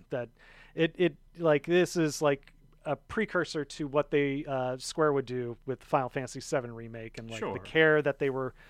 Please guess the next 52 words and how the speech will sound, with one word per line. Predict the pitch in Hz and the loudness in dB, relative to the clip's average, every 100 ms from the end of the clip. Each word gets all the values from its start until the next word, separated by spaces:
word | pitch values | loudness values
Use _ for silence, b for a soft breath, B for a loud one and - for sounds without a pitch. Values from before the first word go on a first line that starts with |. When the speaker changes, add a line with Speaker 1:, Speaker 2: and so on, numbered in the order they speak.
| b b | b b
Speaker 1:
putting | - 165 151 | 0 2 2
into, | 147 143 151 139 135 131 127 127 | -2 -4 -4 -2 0 -2 -4 -6
like, | 131 123 | -6 -4
some | - 139 | -6 -6
of | |
their | 135 123 | -6 -2
legacy | 135 135 - 131 | -2 -2 -6 -10
titles. | 127 131 127 - B B - | -6 -6 -6 -10 B B -6
I | 143 | -4
really | 143 202 196 185 | -4 -8 -6 -6
wish | 190 - | -6 -6
they | 175 | -6
gave | 170 170 147 | -6 -6 -6
this | 160 | -8
treatment | - - 165 147 | -10 -12 -12 -12
to | 143 | -12
six. | - 165 151 - - - | -10 -8 -8 -12 -14 -14
It | 170 160 | -16 -4
would | 170 | -2
have | 156 | 0
Speaker 2:
I, | |
Speaker 1:
been | 156 151 139 - _ | -2 -6 -12 -18 _
Speaker 2:
I | 135 233 | 2 4
wish | 220 - | 2 -2
they | 190 | -4
gave | 165 175 | 0 0
that | 180 165 | 0 0
treatment | 190 185 | -2 -2
to | 175 | -6
five, | - 180 240 180 107 92 - | -2 4 6 6 4 -2 2
but | 131 123 | 6 8
Speaker 1:
Oh | 220 | 6
my | 226 - - 131 | 2 -10 -16 -4
God. | 165 | 4
Speaker 2:
there | 151 | 4
was | 147 135 | 4 0
so | 165 156 | 0 2
much, | 151 127 - 151 | 4 2 -2 -6
I | 135 135 131 | 0 0 2
think | 151 131 | 0 -2
at | 120 | -2
this | 127 | -4
point | - 123 117 | -2 -2 0
there | |
was | 117 | -2
enough | 117 117 | 0 0
Speaker 1:
I | 175 | 2
mean, | 175 | 2
Speaker 2:
piracy | 117 117 | 2 8
Speaker 1:
five, | 175 165 | 10 10
Speaker 2:
going | 110 107 107 | 6 0 0
on | 104 104 101 | 0 -2 -4